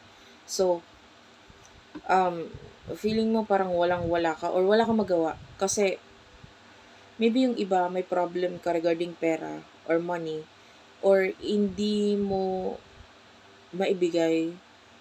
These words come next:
yung mga bagay na gusto mong ibigay pagdating sa family na nagiging dahilan para malungkot ka or masaktan ka. I feel like wala kang magawa, especially with the Fool.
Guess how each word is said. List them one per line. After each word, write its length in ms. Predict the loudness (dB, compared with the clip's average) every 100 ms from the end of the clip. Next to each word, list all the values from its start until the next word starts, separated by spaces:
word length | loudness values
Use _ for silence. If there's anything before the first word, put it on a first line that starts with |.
| -14 -14 -8
yung 320 | 2 2 4
mga 200 | -2 -4 -4 0
bagay 560 | 0 2 2 2 0
na 160 | -4 -6
gusto 240 | -4 -4
mong 200 | -4 -4 -6
ibigay 400 | -4 -2 -2 -2
pagdating 360 | -4 -4 -4
sa 120 | -6
family 560 | -6 -6 -6 -2 -2 -2
na 80 | -4
nagiging 400 | -4 -2 -4 -2
dahilan 320 | -2 -2 -4
para 240 | -6 -6
malungkot 440 | -4 -6 -8 -12 -10
ka 160 | -8 -8
or 80 | -8
masaktan 560 | -10 -12 -14 -16 -16
ka. 120 | -18 -20 -20 -20 -20 -20 -20 -8 -2
I 80 |
feel 120 | 0 2
like 160 | 2
wala 200 | 2 2
kang 160 | 0 -4
magawa, 400 | 0 0 0 -4
especially 480 | -8 -2 -2 0 0
with 200 | 0 0
the 80 | -2
Fool. 600 | -4 -2 0 0 -2